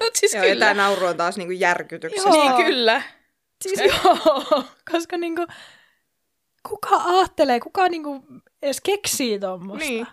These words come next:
Speaker 2: niinpä.
Speaker 1: Niin.
Speaker 2: Sairas mieli.
Speaker 1: Äärimmäisen kieroutunut yksilö.
Speaker 3: Mut hän ei murhannut sitä naista.
Speaker 2: Niin, hänet on,
Speaker 1: <laughs> Ei.
Speaker 2: hänet on siis hänet
Speaker 1: Lavastettu.
Speaker 3: Hänet on lavastettu
Speaker 2: Joo, kaikki
Speaker 3: kaiken
Speaker 2: nää, kaikki
Speaker 3: tämän.
Speaker 2: nää kamat
Speaker 3: Joo.
Speaker 2: on tuotu sinne hänen
Speaker 3: Mm.
Speaker 1: Joo,
Speaker 2: taloonsa.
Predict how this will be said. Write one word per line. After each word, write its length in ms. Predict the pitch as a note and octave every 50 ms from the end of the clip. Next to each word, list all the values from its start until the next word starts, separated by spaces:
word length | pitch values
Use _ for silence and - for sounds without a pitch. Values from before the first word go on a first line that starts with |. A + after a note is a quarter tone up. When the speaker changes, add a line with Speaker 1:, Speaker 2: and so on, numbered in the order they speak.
| _ _ -
Speaker 2:
niinpä. 300 | C#4 B3 A#3 A3 A#3 A#3 - _ _ _ _ _ _ _ _ _ _ D#4+
Speaker 1:
Niin. 580 | D#4 F4+ G4 A4 B4+ C#5 C#5+ C#5+ C#5+ C#5 C5 -
Speaker 2:
Sairas 420 | C#4 A#3 F#3 F3 F#3 A#3 - -
mieli. 380 | A#3+ A3 F#3+ F3+ F#3 F#3+ _ _ _ _ _ _ _ -
Speaker 1:
Äärimmäisen 1300 | - E4+ G4 A4 G#4+ G4+ F4+ E4 D4+ C4+ A#3 A#3+ A#3 A3+ G#3+ G#3 G#3 G#3 G#3 G#3+ - G#3+ F#3+ F#3+ F#3 - - _ _ _ _ _ _ _ _ _ -
kieroutunut 640 | - C#4 B3+ A3+ G3 F#3 E3+ E3 - F3 E3+ D#3 -
yksilö. 380 | A#2+ G3 - - - F3+ E3 D3+ - - - -
Speaker 3:
Mut 100 | A3+ A3+
hän 260 | B3 A#3+ B3+ A#3+ A3
ei 100 | G3 G3
murhannut 460 | F#3 F#3+ F#3 F3 F3+ G3 F3 F#3 G3+
sitä 240 | - - G3+ - F#3
naista. 400 | G3+ G3 G3+ G#3 - - - A3 - - - - _ _ _ _ _ _ _ D4 E4+ - - - -
Speaker 2:
Niin, 240 | A3 A#3+ A3+ G3 G#3+
hänet 240 | G#3+ B3+ A#3+ A3+ -
on, 80 | A#3 G#3+
Speaker 1:
<laughs> 0 |
Ei. 100 | E4 - - F#4 F4 - - A#3 -
Speaker 2:
hänet 300 | - - D4 D#4+ D#4+ D#4
on 80 | B3 A#3+
siis 160 | A#3 B3+ A3+
hänet 160 | C#4+ C#4+ D4+
Speaker 1:
Lavastettu. 440 | D4 C4 A3 F3 A3 - - - C#4+
Speaker 3:
Hänet 260 | C#4 B3+ A#3+ A3+ -
on 80 | G#3+ G3+
lavastettu 360 | G#3 G#3 G#3 G3+ G#3+ A3+ C4
Speaker 2:
Joo, 100 | G#3 G#3+
kaikki 160 | G#3+ C#4+ E4
Speaker 3:
kaiken 180 | - - - -
Speaker 2:
nää, 120 | A#3 A#3 G3+ G3 -
kaikki 200 | - D4 E4+ -
Speaker 3:
tämän. 80 | - C#4+
Speaker 2:
nää 100 | C4+ A#3+
kamat 280 | A#3+ A3+ A3 A3 G#3 A3
Speaker 3:
Joo. 80 | G#3+ -
Speaker 2:
on 100 | - G#3
tuotu 380 | G#3 F#3 F3+ D#3+ D3 - F3
sinne 280 | F3 - - - - E3
hänen 300 | F3 F3 D3+ D3 C#3+ A3+
Speaker 3:
Mm. 160 | G#3+ G#3 G3
Speaker 1:
Joo, 80 | G3 G3
Speaker 2:
taloonsa. 220 | A3 A3+ A3 A#3